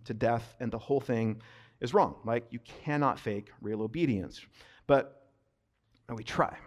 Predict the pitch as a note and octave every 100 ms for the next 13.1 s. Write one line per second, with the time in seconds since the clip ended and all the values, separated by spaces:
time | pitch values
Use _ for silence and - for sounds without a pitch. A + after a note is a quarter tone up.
0 | - _ _ _ - - C3 B2 C#3 C3
1 | C3 A#2 A2+ C3 A#2+ A#2+ A2 - A2+ A2
2 | G#2+ A#2 G#2 A#2 G#2 F#2 - G#2 G2 A2+
3 | A#2 C3+ - D3+ A#2+ - C3+ C#3+ - C#3+
4 | A#2+ B2+ C3 A#2 G#2+ - - - - B2+
5 | C3 B2 B2+ A#2+ - - - B2 A#2 -
6 | - A#2+ - D3+ A#2+ - C3 - D3 D3+
7 | C3+ C3 B2+ B2 B2 B2+ A2+ A#2+ G#2+ F3
8 | F#3 - B2 A#2 B2 A2+ C#3 B2+ A#2 A2+
9 | - D#3+ E3 D#3+ D3+ - - - - D#3+
10 | F3+ F3+ D#3 D#3 F3 C#3+ A#2 A2+ C#3+ D#3+
11 | D#3 F3+ D#3+ - D3 C3+ - B2 C3+ B2+
12 | B2 A#2+ A#2 A2+ - A#2+ A#2 - - A#2
13 | A2+